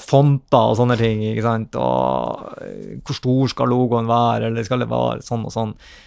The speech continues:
Og, og så bare ha et bilde på, eh, og så etter hvert så har jeg også fått en sånn liten sånn ramme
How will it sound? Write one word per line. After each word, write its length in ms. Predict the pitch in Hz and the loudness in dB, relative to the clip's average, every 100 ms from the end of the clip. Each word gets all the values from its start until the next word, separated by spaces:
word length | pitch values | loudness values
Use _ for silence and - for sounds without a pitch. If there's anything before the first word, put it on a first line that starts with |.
| - _ | -20 _
Og, 280 | - 131 - | -2 0 0
og 100 | - | -4
så 100 | 156 | 0
bare 160 | 156 143 | 2 2
ha 60 | 160 | 2
et 120 | 120 | 2
bilde 280 | 143 175 165 | 0 0 -2
på, 200 | - 190 185 _ _ _ _ _ _ | 0 0 -2 _ _ _ _ _ _
eh, 640 | 127 120 117 113 - - - _ - | -4 -2 -2 -2 -6 -10 -14 _ -8
og 80 | 139 | -6
så 240 | - 139 135 127 - _ _ _ - | 0 2 2 -2 -8 _ _ _ -6
etter 140 | 131 | -2
hvert 140 | 165 156 | -2 2
så 60 | |
har 20 | 147 | 0
jeg 80 | |
også 80 | 151 | 0
fått 140 | 139 127 | -2 -2
en 60 | |
sånn 80 | 123 | -2
liten 180 | 127 117 | -4 -4
sånn 160 | 120 120 | -2 0
ramme 380 | 127 160 143 | 0 0 0